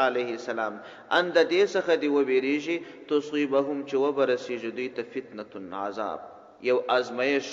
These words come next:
او یصیب، یا به ورسیږي هم دوی ته، عذاب علیم، سخت دردونکی عذاب. په دې منافقانو د الله علم سته. تاسو د پیغمبر د مجلس،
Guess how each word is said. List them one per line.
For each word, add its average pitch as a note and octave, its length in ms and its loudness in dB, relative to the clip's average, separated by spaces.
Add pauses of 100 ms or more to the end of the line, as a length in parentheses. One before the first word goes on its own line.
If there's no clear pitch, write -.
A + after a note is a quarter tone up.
(460)
او C#3 160 8
یصیب، B2 500 -2
یا A2+ 220 2
به A2 180 -4
ورسیږي A2+ 640 -2
هم A2 220 -12
دوی A2+ 120 -6
ته، A2+ 160 -6
عذاب G#2+ 460 0 (300)
علیم، B2+ 340 -4 (160)
سخت - 340 -10
دردونکی G2+ 680 -6
عذاب. D#2 340 -12 (540)
په C#3 80 -4
دې E3+ 140 0 (120)
منافقانو B2 640 -2
د G#2 160 -6
الله G#2+ 220 -4 (100)
علم G2+ 220 -8
سته. - 240 -12 (500)
تاسو G3 380 6
د F#3 200 4
پیغمبر E3+ 580 6
د E3 140 4
مجلس، D#3+ 420 0